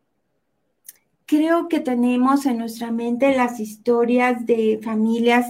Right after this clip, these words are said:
perfectas, maravillosas, como en los cuentos. Y no siempre es así. Hay familias en que hay historias de terror.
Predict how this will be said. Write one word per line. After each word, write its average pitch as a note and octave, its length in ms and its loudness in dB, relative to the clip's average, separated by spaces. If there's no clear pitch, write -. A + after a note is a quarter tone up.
perfectas, G#3+ 680 -2
maravillosas, G#3+ 800 0
como A3 280 0
en G#3 80 -2
los G#3+ 160 -8
cuentos. G3+ 680 -10
Y B3 100 6
no B3 280 8
siempre B3 460 2
es A3 120 -10
así. - 380 -14
Hay B3 180 6
familias B3 720 4
en A3 200 0
que A3+ 180 -2
hay G#3+ 260 -2
historias A#3+ 680 0
de A3+ 100 4
terror. - 440 -8